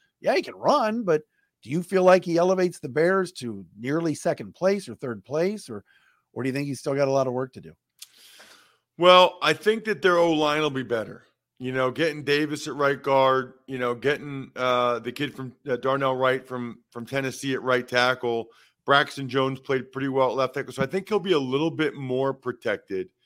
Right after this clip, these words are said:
Speaker 2: I thought getting D J Moore was huge because they just can't count on Claypool. You know, they made a huge trade,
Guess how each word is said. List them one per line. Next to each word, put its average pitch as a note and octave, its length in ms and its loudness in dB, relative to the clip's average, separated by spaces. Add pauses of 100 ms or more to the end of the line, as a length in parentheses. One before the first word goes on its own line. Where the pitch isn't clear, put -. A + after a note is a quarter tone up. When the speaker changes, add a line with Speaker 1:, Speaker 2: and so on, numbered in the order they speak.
(420)
Speaker 2:
I D3 180 4
thought E3 340 4
getting D3+ 320 0
D D3 220 -8
J B2+ 240 -2
Moore B2 460 -2
was A2+ 200 -4
huge B2 1040 -6 (440)
because D3+ 320 2
they E3+ 100 4
just E3+ 240 -2
can't E3+ 260 0
count C#3 280 0
on A#2 160 -2
Claypool. A#2+ 520 -4 (300)
You A#2+ 100 -2
know, B2 80 2
they C3 140 0
made D#3 220 2
a A#2+ 100 2
huge G3 760 -6
trade, D3 580 -4